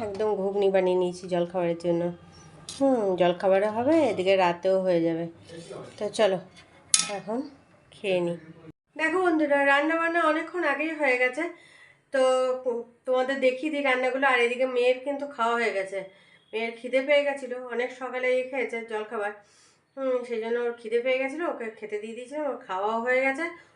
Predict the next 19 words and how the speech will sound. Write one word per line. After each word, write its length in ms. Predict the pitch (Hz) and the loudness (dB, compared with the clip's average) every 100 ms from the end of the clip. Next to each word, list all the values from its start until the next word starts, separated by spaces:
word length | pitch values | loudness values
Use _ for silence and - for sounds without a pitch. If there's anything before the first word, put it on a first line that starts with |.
| _ | _
ও 20 | 196 - | -14 -8
শুয়েও 300 | 226 233 240 233 | 2 4 4 0
পড়েছে। 320 | 180 170 175 170 _ _ _ - | -4 -4 -8 -16 _ _ _ -10
এবার 200 | 202 233 233 | -2 0 2
আমরা 160 | 220 226 | 0 -2
দুজনে 280 | 226 226 226 226 | -2 -2 -2 -4
খেতে 160 | 220 214 214 | -6 -4 -4
বসবো। 240 | 220 277 320 - - - - | -4 -4 -6 -10 -20 -18 0
চলো 180 | 233 247 233 | 0 2 2
তার 140 | 202 208 | 2 2
আগে 120 | 214 220 | 0 0
তোমাদের 260 | 214 220 214 | 0 2 2
রান্নাগুলো 400 | 202 220 220 233 220 | 4 4 2 0 2
দেখিয়ে 240 | 208 277 269 | 0 0 -2
দিই, 120 | 330 320 | 0 0
দেখিয়ে 260 | 190 214 214 | -2 -4 -2
দিয়ে 120 | 262 - | -2 -2
ঝটপট 320 | 202 - 226 226 | -6 -6 -8 -6
খাওয়াটা 280 | 190 190 | -2 0